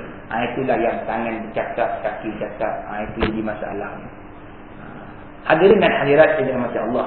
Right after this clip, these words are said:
Subhanahu wa taala. Dalam nak suruh orang yang bertakwa tu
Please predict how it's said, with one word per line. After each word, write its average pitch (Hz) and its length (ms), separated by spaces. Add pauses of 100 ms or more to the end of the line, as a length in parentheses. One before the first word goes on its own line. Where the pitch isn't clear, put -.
(100)
Subhanahu 110 420
wa 110 140
taala. 107 320 (1900)
Dalam 180 400
nak 196 240
suruh 170 320
orang 165 160
yang 151 160
bertakwa 160 380
tu - 100